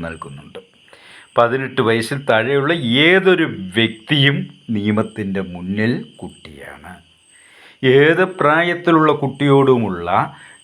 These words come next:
ലൈംഗിക അതിക്രമം ഒരേ കണ്ണോടെയല്ല നിയമം കാണുന്നത്. കുട്ടിയുടെ പ്രായം, കുറ്റകൃത്യത്തിൻ്റെ സ്വഭാവം, കുറ്റവാളിയുടെ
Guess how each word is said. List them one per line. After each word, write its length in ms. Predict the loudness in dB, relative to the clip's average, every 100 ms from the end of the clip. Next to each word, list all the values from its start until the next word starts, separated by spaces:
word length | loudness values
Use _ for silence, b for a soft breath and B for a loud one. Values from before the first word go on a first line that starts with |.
| 0
ലൈംഗിക 560 | 0 0 -2 -2 0 2 2 2
അതിക്രമം 640 | 0 -2 -2 -2 0 -2 -6 -6 -2
ഒരേ 240 | 0 2 2 0 -2
കണ്ണോടെയല്ല 760 | -2 0 2 2 4 2 2 -2 -2 0
നിയമം 280 | 2 2 0 -2
കാണുന്നത്. 420 | -4 -8 -18 -20 -10
കുട്ടിയുടെ 480 | -8 -4 -4 -2 -4 -4
പ്രായം, 500 | -2 -2 -2 -4 -8 -8 -8
കുറ്റകൃത്യത്തിൻ്റെ 880 | -4 -4 -4 -8 -10 -8 -8 -8 -10
സ്വഭാവം, 500 | -12 -8 -4 -2 -2 -4
കുറ്റവാളിയുടെ 760 | -8 -4 -2 0 0 -2 -8